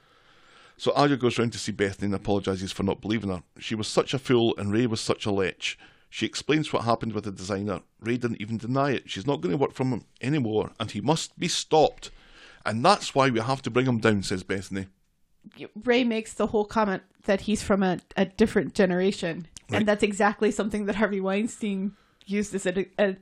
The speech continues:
Speaker 2: as an excuse as well. So, hotel room, meetings and interviews, check. Man from a different generation, check. It's just all the Weinstein. <laughs> It's like
Speaker 1: Mm-hmm.
Speaker 2: they, they just read the court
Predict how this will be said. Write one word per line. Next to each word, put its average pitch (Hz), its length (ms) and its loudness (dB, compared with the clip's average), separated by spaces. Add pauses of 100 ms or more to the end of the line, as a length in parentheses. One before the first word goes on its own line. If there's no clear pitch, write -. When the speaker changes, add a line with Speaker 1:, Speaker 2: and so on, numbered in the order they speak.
(140)
Speaker 2:
as 220 180 2
an 208 80 0
excuse - 720 -4 (120)
as 202 160 -2
well. 185 500 -2
So, 180 440 -4 (640)
hotel 220 420 2
room, 208 440 0 (1300)
meetings 208 600 -2
and 208 120 -6
interviews, 196 760 -6 (420)
check. - 460 -8 (1600)
Man 202 280 0
from 196 160 -4
a 196 60 -2
different 196 320 -4
generation, 180 720 -4 (720)
check. - 460 -6 (120)
It's - 160 -14
just - 240 -10
all 208 220 4
the 208 120 0
Weinstein. 196 480 0
<laughs> - 40 -20 (320)
It's - 160 -4
like 107 140 2
Speaker 1:
Mm-hmm. 104 120 -8
Speaker 2:
they, 220 140 0
they 220 220 -4
just - 260 -8
read 220 420 0
the 226 120 -2
court - 460 -4